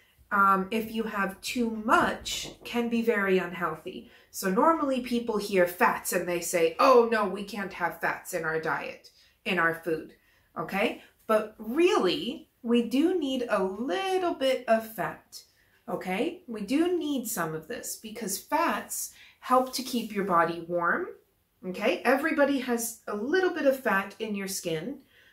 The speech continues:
Okay, so fats help to keep your body warm, and some of the healthy fats help to,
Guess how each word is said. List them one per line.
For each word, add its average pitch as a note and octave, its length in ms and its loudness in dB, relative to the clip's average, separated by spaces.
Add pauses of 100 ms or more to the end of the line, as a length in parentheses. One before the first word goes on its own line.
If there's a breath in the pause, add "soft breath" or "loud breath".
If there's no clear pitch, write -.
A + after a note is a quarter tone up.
(180 soft breath)
Okay, F3+ 540 -2 (540)
so A3 240 0
fats C4 420 -2
help - 280 -2
to C4+ 80 -4
keep A#3+ 300 -6
your G3 120 -2
body F3 340 0
warm, F#3+ 440 -4 (680 loud breath)
and G#3+ 420 -2
some B3 260 -2
of A#3 160 0
the G3 100 -6
healthy A#3+ 600 -4
fats - 720 -8 (340 soft breath)
help G3+ 600 -2 (100)
to, G3 760 -4